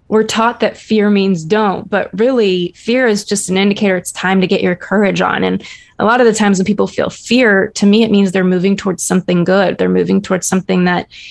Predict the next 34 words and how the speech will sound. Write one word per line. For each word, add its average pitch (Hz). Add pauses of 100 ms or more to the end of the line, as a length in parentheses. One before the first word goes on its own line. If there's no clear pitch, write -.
(140)
is 180
a 185
challenge 185
and 151
a, -
and 185
a 196
growth 202
for 175
them. 87
And, 202 (380)
you 233
know, 202
nobody 247
wants 196
to 202
be 190
the 185
same 185
person 180
today 175
in 180
ten 170
years. 170
Everybody 190
wants 170
to -
be 165
growing. 71
That's 180
what -
life 170
is 170
about. -